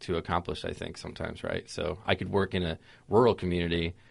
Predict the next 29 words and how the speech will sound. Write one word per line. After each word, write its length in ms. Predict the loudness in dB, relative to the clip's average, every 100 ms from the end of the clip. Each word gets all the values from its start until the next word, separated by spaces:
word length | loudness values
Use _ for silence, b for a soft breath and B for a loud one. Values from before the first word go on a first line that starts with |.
| -20 -6
and 380 | 0 2 0 0
I 80 | -2
could 160 | 2
effectively 520 | 2 2 0 -2 -2 0
get 240 | 2 4
out 240 | 4 2
and 180 | -2 -6
meet 140 | -4 0
a 60 |
lot 160 | 2 2
of 60 |
people, 340 | 0 -4 -4 -4
but, 220 | -4 -6 b b b b b -2
um, 440 | 2 2 0 -8 -16 _ _ _ _ _ _ _
you 120 | -4
know, 220 | -4 -6 -10
the 180 | -2 2
bigger 300 | 6 6 8
it 60 | 8
is, 280 | 6 4
the 120 | -2 0
harder 300 | 2 2 0
it 60 |
is 200 | -2 -4
to 100 | -6
get 140 | -4 -4
your 100 | -2
message 560 | -2 -2 -6 -8 -12 -16 -10
to, 320 | -6 -4